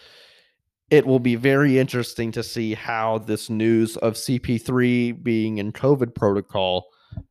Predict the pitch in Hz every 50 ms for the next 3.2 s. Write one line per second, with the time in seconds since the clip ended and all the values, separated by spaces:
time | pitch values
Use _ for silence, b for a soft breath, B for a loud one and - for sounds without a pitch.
0 | _ - 143 - - - 117 110 - - - 107 98 98 101 - - 95 90 90
1 | 90 87 - _ 107 107 107 104 - - 110 104 101 98 - - 104 98 95 95
2 | - 117 110 104 104 107 - - - 104 101 98 - - 101 - - - 101 98
3 | 98 98 98 -